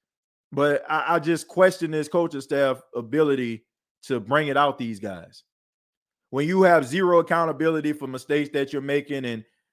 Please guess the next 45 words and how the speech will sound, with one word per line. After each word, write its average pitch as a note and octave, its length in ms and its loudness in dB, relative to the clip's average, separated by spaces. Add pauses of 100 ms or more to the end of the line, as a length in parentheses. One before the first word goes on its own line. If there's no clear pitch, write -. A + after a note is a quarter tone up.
(260)
people D#3+ 400 0
are D3 40 0
just, C#3 460 -2 (200)
you B2+ 180 -12
know, A2+ 300 -8 (140)
walking D#3 360 2
around D3 480 0
like, B2 360 -2 (360)
"Oh, C#3 180 -2
well, C#3+ 300 2
I'm C3+ 140 -4
rich, D#3 280 -4
I'm C3 140 -6
paid, D3+ 340 0
I'm C3 160 -8
made, D3 320 0
I'm C3 120 -8
living D3 260 -4
in C#3+ 100 -6
the C3+ 60 -8
shade, D3+ 320 -2
and C3 100 -8
I'm C3 80 -10
going C#3+ 240 -4
to - 20 -18
Cancun D3+ 680 -6
when C#3 100 -6
the C3+ 120 -6
season C3+ 420 -6
is B2 100 -6
over." C3+ 280 0 (260)
When F#3 120 -4
you B3 80 0
got G3+ 180 8
people F#3 220 0
thinking F3 320 0
like D#3+ 240 2
that E3 180 4
and D#3 80 -2
they D#3+ 100 2
already, D#3 480 2 (340)
they, D#3 160 4
they E3 220 -2
got D#3+ 300 2 (320)
February, E3 680 2